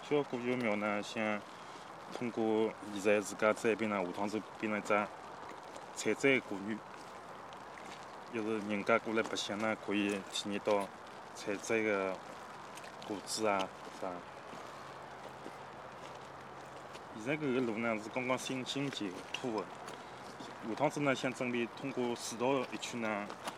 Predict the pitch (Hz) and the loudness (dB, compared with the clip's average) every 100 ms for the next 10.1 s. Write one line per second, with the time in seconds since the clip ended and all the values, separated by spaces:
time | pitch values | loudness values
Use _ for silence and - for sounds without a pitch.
0 | - - 117 120 107 - 104 113 120 113 | -10 0 2 2 0 0 0 2 4 4
1 | 110 - - - - - - 113 113 107 | 2 -6 -10 -10 -10 -6 0 6 8 8
2 | 95 98 107 113 113 104 - 104 101 113 | 4 2 4 6 6 6 4 2 4 6
3 | 127 98 - 98 98 92 - 98 104 98 | 4 2 -2 -2 -2 -4 -6 -2 -2 -2
4 | 101 101 104 - 104 113 - 127 120 107 | -2 -2 -2 -4 2 2 2 2 4 4
5 | 107 - - - - - - 123 117 104 | 2 -8 -12 -12 -12 -12 -6 -2 2 2
6 | 104 131 123 107 - 120 113 117 - 117 | 4 4 2 0 -2 -4 -2 -2 0 -4
7 | - 110 104 107 110 - 127 117 101 98 | -2 -4 -2 0 0 4 4 8 6 6
8 | 92 - - - - - - 113 117 107 | 0 -8 -10 -10 -12 -10 -2 0 2 2
9 | 101 113 107 110 - 113 107 92 92 104 | 0 -2 -2 -2 0 0 0 2 4 4